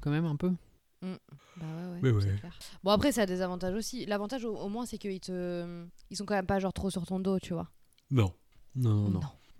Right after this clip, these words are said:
Speaker 1: Puis même Vincent,
Speaker 2: Je pense
Speaker 1: ça faisait
Speaker 2: que
Speaker 1: marrer. Il a passé la semaine dernière dans un autre labo à faire des tests le matin. Il travaillait, mais il y allait uniquement le matin, parce qu'il savait que c'était le matin où on avait les meetings. <laughs> Il voulait pas aller au meeting. <laughs> J'allais là-bas,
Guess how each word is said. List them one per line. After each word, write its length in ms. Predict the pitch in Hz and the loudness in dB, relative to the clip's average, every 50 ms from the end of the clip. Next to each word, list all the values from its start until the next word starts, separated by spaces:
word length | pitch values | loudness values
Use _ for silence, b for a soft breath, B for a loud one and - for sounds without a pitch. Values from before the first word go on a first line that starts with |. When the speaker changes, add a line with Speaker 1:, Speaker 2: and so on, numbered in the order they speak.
| - - | -18 -10
Speaker 1:
Puis 140 | - - 104 | -6 0 2
même 160 | 101 110 110 | 4 4 4
Vincent, 140 | 98 98 90 85 | 4 4 4 4
Speaker 2:
Je 80 | 95 | 4
pense 140 | 107 - 92 | 4 4 4
Speaker 1:
ça 60 | 98 | 4
faisait 120 | - 220 104 | 4 4 4
Speaker 2:
que 40 | 98 | 4
Speaker 1:
marrer. 240 | 98 101 107 110 - B B B B B B | 4 4 2 0 -2 B B B B B B
Il 100 | 120 113 | 2 2
a 60 | 107 101 | 2 4
passé 240 | - 113 - - | 2 0 2 2
la 80 | 107 101 | 0 0
semaine 240 | - - 120 120 113 | 2 2 2 4 4
dernière 340 | 113 110 110 113 113 117 110 | 4 4 4 4 4 2 2
dans 220 | 104 101 101 101 | 2 2 2 2
un 80 | 104 104 | 2 2
autre 140 | 107 - - | 0 0 0
labo 220 | 113 107 113 113 | 0 2 2 2
à 40 | 107 | 0
faire 200 | - - 104 98 | 2 0 0 2
des 100 | 101 101 | 2 2
tests 220 | - 117 110 - - | 2 2 0 2 2
le 80 | 104 | 0
matin. 340 | 95 90 - - 147 175 165 - - | 0 0 0 0 0 0 -2 -2 -4
Il 120 | 98 101 | -4 -4
travaillait, 540 | - - - 107 107 120 135 147 147 139 - b b b b b b b - | -2 0 2 4 4 6 6 6 6 6 4 b b b b b b b -4
mais 160 | 92 101 104 98 | 0 2 2 4
il 60 | 98 | 4
y 40 | 101 | 2
allait 180 | 101 101 107 | 2 4 4
uniquement 300 | 107 104 107 - - 110 | 4 4 4 4 4 4
le 60 | 107 107 | 6 6
matin, 340 | 110 117 - - 139 127 117 120 | 6 6 6 4 0 0 0 -4
parce 100 | - - | -8 -6
qu'il 120 | - 107 | -6 -4
savait 200 | - 104 104 113 | -2 0 -2 -2
que 60 | - | -2
c'était 180 | - 110 - 104 | -2 -2 0 2
le 60 | 101 | 2
matin 260 | 104 107 - - 127 | 2 2 2 2 4
où 40 | 123 117 | 4 4
on 80 | 107 104 | 4 4
avait 160 | 101 101 104 | 4 4 4
les 100 | 104 104 | 6 6
meetings. 420 | 107 110 - - 139 135 123 95 95 B B B | 6 4 4 4 4 4 4 4 0 B B B
<laughs> 200 | B B _ - - | B B _ -8 -6
Il 100 | 107 95 | -6 -4
voulait 180 | 98 98 101 | -2 -2 4
pas 180 | - - - 156 | 10 10 10 10
aller 80 | 131 117 | 10 8
au 60 | 117 | 8
meeting. 460 | 117 117 - - - 120 117 117 113 - | 8 8 6 6 6 6 6 6 6 10
<laughs> 1160 | - 170 - - - - - - 156 - - - - _ - - - - - - - - - | 10 10 10 10 4 0 2 0 0 0 0 -6 -20 _ -12 -8 -6 -6 -4 -6 -6 -4 0
J'allais 260 | - - 139 113 120 | 6 6 8 8 8
là-bas, 380 | 120 113 107 110 110 117 120 | 8 6 6 6 6 6 6